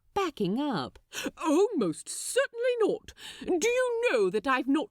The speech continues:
been discorporated for almost four hundred years now? I'd like to keep it that way. Crowley bent down in one quick, supple movement, so that his face was level with, and inches from,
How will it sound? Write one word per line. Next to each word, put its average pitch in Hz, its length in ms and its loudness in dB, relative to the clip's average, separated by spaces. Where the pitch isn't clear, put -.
been 302 160 2
discorporated 202 920 0
for 311 180 2
almost 277 440 -2
four 466 100 4
hundred 403 440 2
years 147 400 -2
now? 202 400 2
I'd 180 280 0
like 262 220 0
to 175 80 -8
keep - 300 -6
it - 160 0
that - 300 -4
way. 156 360 -2
Crowley 381 560 4
bent 381 420 0
down 339 400 2
in 214 220 2
one 285 200 2
quick, - 340 -2
supple - 460 -2
movement, 180 540 0
so - 160 -6
that 151 200 -2
his 156 260 -4
face 285 580 -2
was 151 240 -4
level 180 500 -2
with, 123 420 -6
and 370 260 0
inches 147 420 -4
from, 135 560 -6